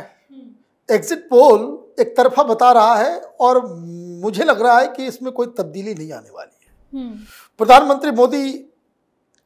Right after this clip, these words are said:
Speaker 2: शाम तक में विजय घोषित कर दिए जाएंगे। बहुत लोगों का हार्ट बर्न होने वाला है, कलेजा फटने वाला है, बहुत लोग रोएंगे, बहुत सारे लोग जो है छाती पीटेंगे। लेकिन एक जो चिंता की बात है,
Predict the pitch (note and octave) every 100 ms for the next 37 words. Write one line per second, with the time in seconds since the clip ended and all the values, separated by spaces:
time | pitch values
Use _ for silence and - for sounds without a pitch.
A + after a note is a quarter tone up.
0 | _ - - A3+ A#3+ B3 A#3 A#3+ F3+ F#3
1 | A3 C3 D3 A3 - G3+ A3 G#3+ G3 G#3+
2 | A#3+ C#4 _ _ _ _ _ _ _ _
3 | _ _ _ C#3+ G3+ A#3+ A#3+ A#3 A#3 A#3
4 | A3 G3+ - C#3+ - E3 F#3 E3 A3 G#3
5 | F3+ A3 A3 G#3+ G#3+ A3 A3 E3+ F#3 G#3+
6 | G3+ G3 G#3 G3 G3 G3+ G3+ D#3 F3+ F#3
7 | D#3 D#3+ G#3 G#3 G#3 F3 F3 F3 F3 E3+
8 | G#3 E3 D#3 G3+ A#3+ - _ _ - A#3
9 | A#3+ - D#3 C#3+ A#2+ _ _ _ _ -
10 | G3 C4 - A#2+ - _ _ _ _ -
11 | C#4 D#4+ C4 C4 B3 C#4+ C4+ A#3 D#3 E3
12 | F3 - - -